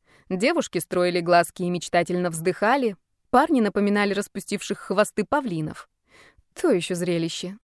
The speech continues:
Старшие студенты смотрелись куда приятнее. Некоторые парочки держались нейтрально, другие казались одним целым. Им даже я немного позавидовала. Невостребованные девушки заметно отделялись от остальных,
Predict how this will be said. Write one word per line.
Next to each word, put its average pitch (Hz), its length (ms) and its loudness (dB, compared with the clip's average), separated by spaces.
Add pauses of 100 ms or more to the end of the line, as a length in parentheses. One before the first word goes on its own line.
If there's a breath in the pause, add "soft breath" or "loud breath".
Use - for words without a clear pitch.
(960)
Старшие 254 540 0
студенты 220 540 -2
смотрелись 220 580 -2
куда 226 240 2
приятнее. 175 720 -4 (600)
Некоторые 226 460 -2
парочки 175 460 0
держались 175 480 0
нейтрально, 202 640 0 (300 soft breath)
другие 208 500 0
казались 202 420 2
одним 220 280 0
целым. 156 540 -6 (120)
Им 233 180 4
даже 196 200 0
я 196 120 0
немного 196 380 -2
позавидовала. 180 720 -2 (1080)
Невостребованные 190 880 4
девушки 185 520 0
заметно 190 640 0
отделялись 196 680 0
от 160 120 -2
остальных, 175 580 -2